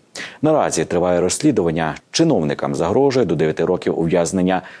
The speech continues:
з позбавленням права обіймати певні посади. І до загальносвітових новин. Внаслідок удару по табору для біженців у Джабалії на півночі сектору Гази ліквідовано одного з командирів Хамас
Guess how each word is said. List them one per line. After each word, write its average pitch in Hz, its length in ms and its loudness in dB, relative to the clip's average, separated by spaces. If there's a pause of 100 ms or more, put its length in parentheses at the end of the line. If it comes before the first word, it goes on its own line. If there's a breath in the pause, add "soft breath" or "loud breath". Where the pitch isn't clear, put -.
з - 60 -14
позбавленням 85 560 0
права 76 220 0
обіймати 76 540 -2
певні 64 340 -4
посади. 64 560 -4 (1500 loud breath)
І 156 60 -2
до 156 120 4
загальносвітових 143 840 2
новин. 139 380 4 (100)
Внаслідок 120 520 0
удару 120 360 2
по - 160 0
табору 107 440 2
для 95 140 0
біженців 113 540 2 (260 loud breath)
у 110 140 0
Джабалії 113 760 2 (380 loud breath)
на 107 160 2
півночі 98 460 2
сектору 98 380 0
Гази 117 400 2
ліквідовано 110 580 2
одного 98 340 0
з - 100 -4
командирів 101 480 0
Хамас 107 520 0